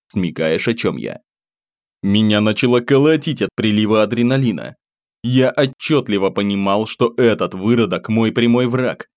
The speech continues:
и что с ним нужно разделаться. Однако это было очень наказуемо по закону, разумеется.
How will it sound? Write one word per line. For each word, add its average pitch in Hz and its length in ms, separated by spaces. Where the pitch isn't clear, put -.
и 110 120
что 101 200
с 90 100
ним 113 300
нужно 107 320
разделаться. 123 840
Однако 101 460
это 135 400
было 135 260
очень 156 320
наказуемо 117 600
по 120 100
закону, 127 400
разумеется. 90 1040